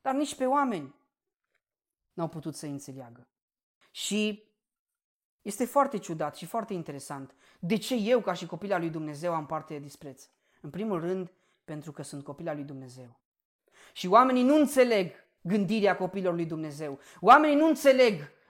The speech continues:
ă, cum ne raportăm noi la Dumnezeu și la lume. Și ar fi multe de spus, dar aș vrea să amintesc aici un verset care se găsește scris în Sfânta Scriptură,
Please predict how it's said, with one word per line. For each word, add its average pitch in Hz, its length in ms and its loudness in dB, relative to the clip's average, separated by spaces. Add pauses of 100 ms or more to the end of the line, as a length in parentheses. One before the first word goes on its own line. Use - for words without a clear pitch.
ă, 196 240 2 (180)
cum 262 220 2
ne 226 180 6
raportăm 214 520 6
noi 214 180 2
la 208 120 6
Dumnezeu 190 440 0
și 190 160 -6
la 170 140 0
lume. 165 380 -4 (1400)
Și - 120 2
ar 233 80 8
fi 285 180 2
multe 269 320 6
de 180 120 -2
spus, 151 300 -10
dar 208 160 4
aș 214 100 -2
vrea 262 140 2
să 254 240 0 (180)
amintesc 240 520 0
aici 240 240 -2
un 240 100 -2
verset 220 460 -4 (500)
care 190 180 -4
se 196 120 -4
găsește 208 340 -6
scris 220 300 -10
în 214 140 -6
Sfânta 226 340 -4
Scriptură, 240 600 -8